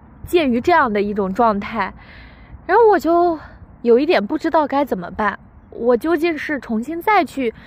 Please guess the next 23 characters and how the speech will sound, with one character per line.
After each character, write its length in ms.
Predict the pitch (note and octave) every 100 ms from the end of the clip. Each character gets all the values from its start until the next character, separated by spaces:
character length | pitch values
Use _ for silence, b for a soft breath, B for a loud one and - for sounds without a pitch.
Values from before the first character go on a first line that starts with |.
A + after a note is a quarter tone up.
| B B
全 240 | - A#3+
部 80 | F4 A#4+
把 140 | A#3+
他 80 | A#3
们 100 | A3+
加 240 | B3 A#3
回 100 | A#3+
来 160 | G#3 G#3
呢， 260 | G3 F#3 G3+
还 160 | - G#3+
是 160 | -
说 200 | A3+ A3
怎 120 | G#3+ F3+
么 80 |
样？ 200 | D#3 D#3 - - - - -
哈， 180 | - C#4+ - B B B B
然 200 | A#3+ B3
后 160 | E4+
我 140 | E4 A#3
灵 240 | G#3+ A3
机 220 | C4+ C#4
一 40 | B3
动， 240 | C#4